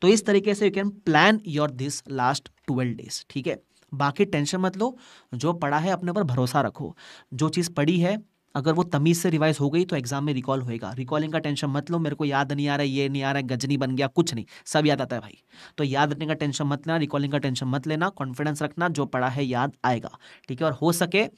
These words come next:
अगर एक डिसेंट कवरेज कर रखी है परसेंटेज वाइज, एटी, नाइंटी, एटी, एटी फ़ाइव परसेंट,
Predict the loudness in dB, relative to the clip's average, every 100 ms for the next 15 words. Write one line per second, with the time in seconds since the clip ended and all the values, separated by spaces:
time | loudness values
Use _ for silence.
0 | _ -6 2 2 2 4 4 4 2 2
1 | 4 2 2 2 2 0 0 -2 0 0
2 | 2 2 0 -4 -16 _ -4 0 0 0
3 | 2 2 2 0 0 -2 -2 0 -2